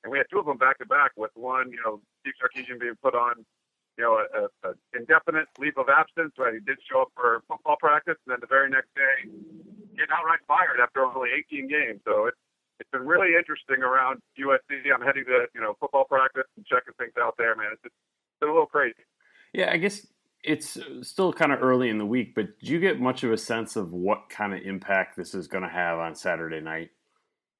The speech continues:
Speaker 1: It's so hard to tell because the ga-, the biggest game of the year for U S C and you, their fans and alumni, and nobody is talking about playing Notre Dame. It's a, maybe a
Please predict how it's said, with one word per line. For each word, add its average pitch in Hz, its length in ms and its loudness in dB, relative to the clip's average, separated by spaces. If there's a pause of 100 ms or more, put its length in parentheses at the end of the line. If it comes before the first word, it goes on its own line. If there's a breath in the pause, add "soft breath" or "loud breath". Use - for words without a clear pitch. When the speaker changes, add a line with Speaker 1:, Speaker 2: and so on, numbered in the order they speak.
(1080)
Speaker 1:
It's 160 240 -6
so 214 180 0
hard 208 240 2
to 185 60 -16 (100)
tell 214 240 0
because 165 400 2
the 151 120 -4 (100)
ga-, 196 180 -2
the 139 300 -6
biggest 190 340 0
game 175 220 -2
of 156 80 -4
the 151 60 -2
year 151 360 2
for 143 80 -8
U 143 220 -2
S 139 60 0 (120)
C 151 160 -2
and 135 100 -8
you, 127 280 -8
their 123 180 0
fans 151 380 2
and 113 180 -8 (300)
alumni, 156 520 2
and 131 240 -2
nobody 165 500 4
is 139 260 -2
talking 139 340 -2
about 117 400 -2 (240)
playing 131 280 0
Notre 113 260 -2
Dame. 110 320 -2
It's 120 160 -8
a, 139 80 -2 (360)
maybe 170 280 2
a 156 260 4